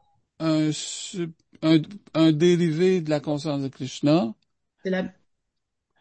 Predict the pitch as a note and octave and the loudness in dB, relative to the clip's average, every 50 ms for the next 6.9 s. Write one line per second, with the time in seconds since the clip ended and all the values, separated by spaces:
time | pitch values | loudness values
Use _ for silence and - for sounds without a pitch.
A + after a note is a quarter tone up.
0 | _ _ _ _ _ _ _ - D#3 D#3+ D#3+ D3+ C3+ - - - _ _ _ _ | _ _ _ _ _ _ _ 4 6 8 8 6 6 2 -2 -8 _ _ _ _
1 | _ _ _ _ _ _ _ _ _ _ _ _ _ _ _ _ _ _ _ _ | _ _ _ _ _ _ _ _ _ _ _ _ _ _ _ _ _ _ _ _
2 | - D3 D#3 C#3 D3+ F3 G3+ A3 - F#3+ G#3 A#3 A#3 - - C#4+ C#4+ A#3 F#3+ F3+ | 4 4 6 8 8 8 8 8 6 6 6 4 4 4 2 2 2 4 4 4
3 | D#3 D3 D#3+ - - D3+ D3+ D3 - E3 D#3 C#3+ D#3 E3+ F3+ G3+ F3+ - - D#3+ | 4 4 2 0 -2 -4 -6 -4 -2 -2 -2 -2 -2 -2 -4 -4 -4 -4 -4 -4
4 | E3+ D#3 D#3 D#3+ C#3+ D#3+ E3+ E3+ F3+ F#3 E3+ - - G#3+ F3+ F3+ F#3+ F#3+ F#3 D#3+ | -2 0 0 0 0 0 0 2 0 0 0 0 0 0 0 2 0 0 0 -2
5 | D#3 D3 - - E3+ E3 D#3 D3 D3+ F3 F3+ F3+ E3+ D#3 D3+ D3+ D3+ D#3 D#3 E3 | -2 -2 -2 -2 -2 -2 0 -2 -2 -2 -2 0 2 2 2 4 2 2 0 0
6 | E3+ E3+ D#3 D#3 D3+ C#3+ C3+ C#3+ C#3+ C#3 - _ - - D3+ E3+ G#3+ A#3 | -2 -2 0 0 0 0 0 -2 -4 -6 -8 _ -10 -6 -4 -4 -4 -4